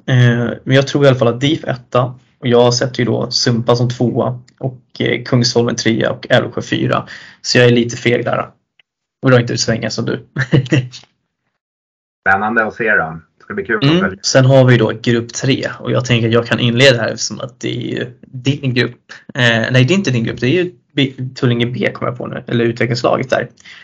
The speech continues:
Speaker 2: Exakt.
Speaker 1: Eh, men, eh, ja, Tullinge B i alla fall, eh, om vi börjar med dem. Eh, division två, Högalid division två, Rotebro division ett och Vallentuna division ett.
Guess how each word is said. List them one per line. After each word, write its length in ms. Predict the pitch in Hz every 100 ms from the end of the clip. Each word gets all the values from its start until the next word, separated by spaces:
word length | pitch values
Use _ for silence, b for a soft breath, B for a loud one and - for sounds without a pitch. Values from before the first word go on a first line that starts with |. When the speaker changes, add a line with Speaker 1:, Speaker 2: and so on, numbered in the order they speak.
| B
Speaker 2:
Exakt. 420 | 90 - 104 -
Speaker 1:
Eh, 160 | - - - _ _ B B B B -
men, 400 | 127 117 113 113
eh, 400 | 110 110 113 80 - _ - _
ja, 300 | 127 165 175 -
Tullinge 640 | - 139 135 135 139 127 110 -
B 200 | 127 139
i 140 | 107
alla 180 | 85 151
fall, 320 | 135 120 131 139
eh, 140 | - 117
om 80 | 113
vi 60 |
börjar 180 | 113 113
med 100 | 110
dem. 320 | 117 - - -
Eh, 240 | 120 113
division 400 | 110 110 113 113
två, 480 | 113 123 123 - - -
Högalid 580 | - 113 117 117 123
division 280 | 123 139 151
två, 380 | 139 151 156 175 -
Rotebro 760 | - 127 123 123 117 117 127 165
division 360 | 139 139 147 139
ett 360 | - 156 - -
och 180 | 135 135
Vallentuna 800 | 123 123 127 - 120 135 131 127
division 320 | 113 113 113 -
ett. 420 | 113 - _ -